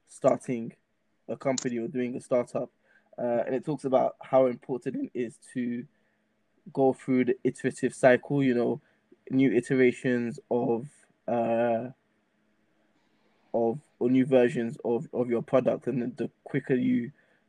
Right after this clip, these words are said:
go through these cycles, the better or faster your,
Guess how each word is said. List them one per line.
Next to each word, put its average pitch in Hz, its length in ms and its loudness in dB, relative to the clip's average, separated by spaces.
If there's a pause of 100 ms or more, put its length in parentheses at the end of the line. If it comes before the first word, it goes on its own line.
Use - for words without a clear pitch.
go 127 180 2
through 127 260 -2
these 117 180 -6
cycles, 120 500 0
the 165 120 -4
better 123 500 0 (320)
or - 100 -12
faster 117 640 0 (380)
your, 120 500 -2